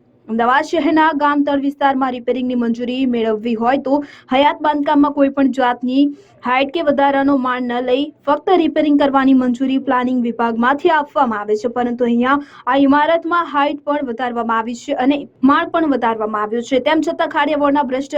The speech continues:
ઇન્સ્પેક્ટર પંકજ ગામિત કાયદાનો અમલ કરવા માટે યોગ્ય ફરજ નિભાવતા ન હોવાની ચર્ચા Talk of the Town બનવા પામી છે. ખાડિયા વોર્ડ ઇન્સ્પેક્ટરને જનસમૃદ્ધિ ન્યૂઝ દ્વારા વારંવાર રજૂઆતો, લેખિત ફરિયાદો અને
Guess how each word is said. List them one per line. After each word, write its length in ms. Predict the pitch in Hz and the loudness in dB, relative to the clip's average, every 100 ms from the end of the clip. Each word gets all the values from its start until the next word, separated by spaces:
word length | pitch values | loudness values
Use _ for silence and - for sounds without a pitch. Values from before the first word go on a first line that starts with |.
| 285 | -2
ઇન્સ્પેક્ટર 600 | 254 240 277 262 - 269 | -4 -2 -2 -2 0 -2
પંકજ 460 | 269 240 262 240 240 | 0 -2 0 -2 -2
ગામિત 480 | 233 269 302 294 | -2 2 2 0
કાયદાનો 580 | 285 254 247 254 262 294 - - 262 | 0 0 0 -2 -2 -4 -6 -10 0
અમલ 280 | 277 370 | 2 2
કરવા 220 | 381 339 320 | 2 0 2
માટે 260 | 311 302 | 0 -2
યોગ્ય 260 | 302 269 285 | -6 -4 -4
ફરજ 340 | 285 262 262 | -2 -6 -4
નિભાવતા 460 | 254 240 247 240 247 | -6 -2 -4 -2 -2
ન 60 | |
હોવાની 540 | 233 226 226 233 254 285 - _ | -2 -2 0 0 0 0 -6 _
ચર્ચા 340 | 302 294 285 330 | 0 2 0 -2
Talk 340 | 320 294 285 | 0 0 0
of 60 | 262 | 0
the 180 | 269 | -2
Town 300 | 254 240 240 | 0 0 0
બનવા 280 | 240 226 220 | -2 -2 -4
પામી 300 | 208 220 226 | -2 -2 -2
છે. 280 | 220 269 - _ - | -2 -2 -4 _ -6
ખાડિયા 260 | 269 285 330 | 0 2 2
વોર્ડ 180 | 349 | 0
ઇન્સ્પેક્ટરને 600 | 359 339 359 339 320 320 | -2 -2 -2 -2 -2 -2
જનસમૃદ્ધિ 560 | 294 302 302 285 302 285 | -2 -2 2 2 2 2
ન્યૂઝ 180 | 285 277 | 2 4
દ્વારા 300 | 277 277 285 | 2 4 2
વારંવાર 500 | 269 254 262 254 240 | 2 0 0 0 -2
રજૂઆતો, 640 | 233 247 240 247 254 277 | -2 0 2 2 0 -2
લેખિત 360 | 269 233 269 254 | 0 0 -2 -8
ફરિયાદો 420 | 240 240 277 302 294 | -8 -2 0 2 0
અને 300 | 233 185 | 0 -6